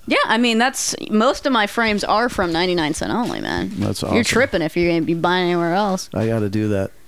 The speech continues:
Speaker 2: Pick up a couple for me if you go and buy there again.
Speaker 1: What do you want? You want eight-by-tens? You want five-by-sevens? You want four-by-sixes? What do you want?
Speaker 2: I want eight-by-tens.
Speaker 1: Eight-by-tens?
Speaker 2: Yeah, thank you so much.
Speaker 1: Boom, done.
Speaker 2: Um,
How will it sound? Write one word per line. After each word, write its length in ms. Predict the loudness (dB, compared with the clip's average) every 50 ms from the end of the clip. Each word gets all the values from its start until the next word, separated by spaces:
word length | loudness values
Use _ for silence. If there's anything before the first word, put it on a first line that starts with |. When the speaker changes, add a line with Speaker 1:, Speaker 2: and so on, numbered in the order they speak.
| -20 -20 -20 -6 -2
Speaker 2:
Pick 200 | -2 -2 0 -2
up 100 | -2 -2
a 80 | -2 -2
couple 300 | 0 -2 0 0 -2 -4
for 200 | -2 -2 -2 0 2
me 140 | 2 0
if 140 | 0 0 -2
you 80 | -4 -2
go 200 | 0 0 0 0
and 80 | 2
buy 160 | 2 2 0 2
there 180 | 0 0 0
again. 220 | 0 -2 -2 -4 -2 0
Speaker 1:
What 120 | 2 2
do 60 | 4
you 80 | 4 2
want? 180 | 2 2 2 2
You 60 | 2
want 100 | 2 2
eight-by-tens? 560 | 2 2 2 0 0 2 0 2 2 2 2
You 40 | 0
want 100 | -2 0
five-by-sevens? 640 | 0 0 0 2 0 0 0 0 0 0 2 2 2
You 60 | 2
want 120 | 0 0 0
four-by-sixes? 640 | 0 0 2 2 0 0 0 -2 -2 0 0 0
What 80 | 0 2
do 40 | 0
you 60 | 2
want? 160 | 0 -2 -2 -6 -12 -20 -20 -20 -20 -20 -20 -20 -20 -8 -4
Speaker 2:
I 60 | -2
want 180 | 0 0 0 0
eight-by-tens. 800 | 0 0 0 0 0 0 0 0 0 0 0 0 -2 -4 -4 -2
Speaker 1:
Eight-by-tens? 640 | -2 -2 2 2 0 0 2 0 0 0 -2 -4 -8 -8 -2
Speaker 2:
Yeah, 160 | 0 0 0 0
thank 240 | 0 -2 -2 -2 -2
you 60 | -4
so 180 | -2 0 0
much. 300 | 0 0 -2 -2 -2 -2
Speaker 1:
Boom, 260 | -2 0 0 0 -2 -4
done. 240 | -4 -2 -2 -2 -4 -6 -12 -18 -4 -2
Speaker 2:
Um, 440 | 0 0 2 0 0 0 -2 -6